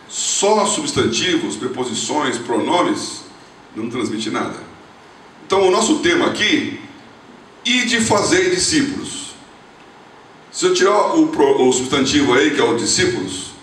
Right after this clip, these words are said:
e colocar, qual é o tema do ano? Ide fazer. Você já tem uma ideia de alguma coisa que vai acontecer.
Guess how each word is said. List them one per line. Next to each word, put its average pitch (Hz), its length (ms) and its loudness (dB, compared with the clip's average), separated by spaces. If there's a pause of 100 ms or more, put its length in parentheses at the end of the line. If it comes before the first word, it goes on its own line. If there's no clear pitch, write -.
(260)
e - 40 -16
colocar, - 440 2
qual 233 120 4
é 240 40 4
o - 40 -4
tema 220 160 4
do 196 100 6
ano? - 460 0 (200)
Ide 302 320 2
fazer. - 640 0 (340)
Você 160 120 -6
já 175 80 0
tem 175 120 2
uma 185 140 2
ideia 156 280 4
de 165 80 2
alguma 170 220 2
coisa 170 160 -2
que 165 40 0
vai 165 80 0
acontecer. 143 480 -2